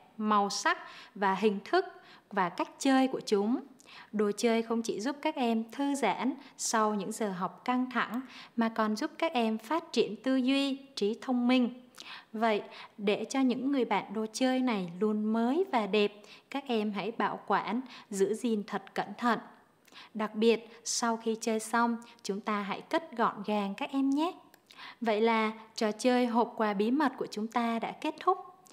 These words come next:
Trong hành trình mở các hộp quà, chúng ta đã thu hoạch được rất nhiều đồ dùng học tập, đồ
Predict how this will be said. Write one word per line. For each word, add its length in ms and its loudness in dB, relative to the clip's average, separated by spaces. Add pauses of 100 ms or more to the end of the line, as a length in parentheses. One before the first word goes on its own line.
(320)
Trong 180 4
hành 180 4
trình 480 2
mở 260 0
các 200 -6
hộp 240 -2
quà, 260 4 (280)
chúng 160 -6
ta 240 -2
đã 100 -4 (100)
thu 200 2
hoạch 280 -4
được 280 -6
rất 380 0
nhiều 380 6 (120)
đồ 220 2
dùng 280 -2
học 280 -4
tập, 340 0 (300)
đồ 220 0